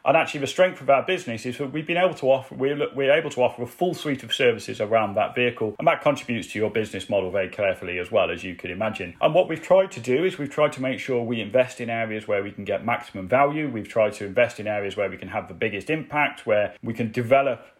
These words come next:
certain componentry and I P within the vehicle, which is really valuable to us, right? So what we try to do is to balance some of those capital requirements about, against unit cost and against long-term profitability for the business. And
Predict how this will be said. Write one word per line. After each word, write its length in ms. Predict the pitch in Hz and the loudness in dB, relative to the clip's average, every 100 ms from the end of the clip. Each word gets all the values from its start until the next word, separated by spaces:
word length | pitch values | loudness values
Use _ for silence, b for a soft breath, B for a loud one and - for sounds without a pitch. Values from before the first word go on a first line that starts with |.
| - | -18
certain 500 | - - 160 147 135 | -12 2 2 2 -2
componentry 720 | 123 113 143 127 117 - 123 | -6 2 2 2 -2 -4 -2
and 80 | 110 | 0
I 140 | 113 110 | 0 -2
P 320 | - 196 175 | -2 -2 0
within 240 | 139 123 | 0 -2
the 80 | 110 | -2
vehicle, 360 | 107 107 104 110 | -2 -2 -2 -6
which 200 | 110 117 | -6 -8
is 120 | 104 | -2
really 200 | 120 110 | 0 2
valuable 520 | 107 117 107 98 101 | 4 4 2 -2 -6
to 200 | - 113 | -4 2
us, 220 | 107 95 | 2 2
right? 220 | 92 104 123 | 0 0 2
So 140 | 139 | 4
what 180 | 143 160 | 4 2
we 80 | 147 | 0
try 240 | 160 160 | 0 0
to 100 | 147 | -2
do 200 | 131 156 | -2 -2
is 100 | 196 | -2
to 100 | - | -4
balance 420 | - 120 127 120 | 0 2 0 -4
some 120 | 120 | -4
of 80 | 113 | 0
those 180 | 110 104 | 2 2
capital 460 | - 175 - - 131 | 0 -2 -2 -6 -6
requirements 640 | 127 147 135 123 120 107 | 2 4 4 2 -4 -8
about, 420 | 113 110 107 101 | 0 4 4 2
against 360 | 101 104 95 - | 0 -2 -2 -6
unit 300 | 143 147 135 | -2 -2 0
cost 400 | - 127 117 - | 4 4 4 -2
and 80 | 107 | -4
against 300 | 107 104 107 | -2 -2 -2
long-term 500 | 107 107 107 101 95 | -2 -2 -2 -4 -2
profitability 760 | 104 95 98 87 95 92 92 | -2 -2 -6 -8 -8 -8 -12
for 120 | - 92 | -10 -8
the 40 | |
business. 380 | 90 85 95 92 | -8 -8 -8 -4
And 200 | 117 | -4